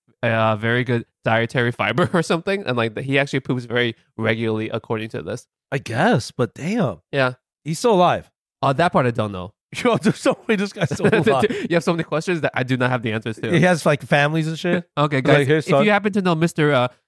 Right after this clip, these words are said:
Speaker 1: Kim Sung-do, D O is Do, right?
Speaker 2: Huh?
Speaker 1: D O. If their name is, is Korean, it's D O.
Speaker 2: Oh.
Speaker 1: It's Do.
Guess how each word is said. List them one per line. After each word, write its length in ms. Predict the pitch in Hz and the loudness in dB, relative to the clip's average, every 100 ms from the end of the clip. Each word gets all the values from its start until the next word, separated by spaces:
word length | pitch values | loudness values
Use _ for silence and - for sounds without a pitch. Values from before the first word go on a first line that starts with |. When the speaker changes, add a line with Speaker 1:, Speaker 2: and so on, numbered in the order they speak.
| - | -8
Speaker 1:
Kim 200 | - 175 | -4 -2
Sung-do, 560 | - 160 147 143 196 - _ - | -2 -2 0 2 0 -4 _ -6
D 140 | 185 | 0
O 160 | 262 254 | 2 4
is 140 | 175 | 2
Do, 200 | 123 143 101 | 2 0 0
right? 260 | 98 139 - _ _ _ - | -2 -6 -8 _ _ _ -4
Speaker 2:
Huh? 160 | 135 - _ _ _ | -2 -2 _ _ _
Speaker 1:
D 200 | 165 160 | 0 2
O. 320 | 131 120 95 - _ - | 2 0 0 -8 _ -6
If 120 | 117 | -2
their 140 | 147 139 | 0 2
name 220 | 165 160 | 2 0
is, 200 | 123 - _ | -2 -8 _
is 120 | 120 | -8
Korean, 340 | - 143 135 123 | -2 0 2 0
it's 140 | 107 | -4
D 200 | - 135 | 0 2
O. 220 | - 117 | 4 2
Speaker 2:
Oh. 160 | 107 92 | 2 -2
Speaker 1:
It's 160 | 117 110 | -8 -2
Do. 220 | 127 113 | 0 0